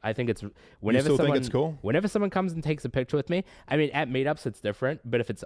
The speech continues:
Speaker 1: if I'm on the street or, you know, whatever, and someone comes up and asks for a picture, I still get that feeling of, like,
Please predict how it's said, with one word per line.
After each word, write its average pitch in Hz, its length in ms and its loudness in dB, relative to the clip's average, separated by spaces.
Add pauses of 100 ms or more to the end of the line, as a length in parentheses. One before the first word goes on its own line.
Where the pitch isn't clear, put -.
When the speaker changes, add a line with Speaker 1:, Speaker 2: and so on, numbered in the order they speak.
(120)
Speaker 1:
if 113 140 0
I'm 139 140 0
on 147 120 0
the 117 60 -2
street 113 440 0
or, 95 560 2
you 98 140 -4
know, 87 80 0
whatever, 95 380 -2 (300)
and 101 140 -2
someone 101 460 -2
comes 101 240 -2
up 98 160 -2
and 95 140 -2
asks 92 220 -4
for 95 80 -2
a 87 60 -2
picture, 110 400 -4 (300)
I 101 100 -2
still 104 380 0
get 92 240 -8
that 90 160 -6
feeling 87 280 -4
of, 82 60 -8
like, 78 140 -10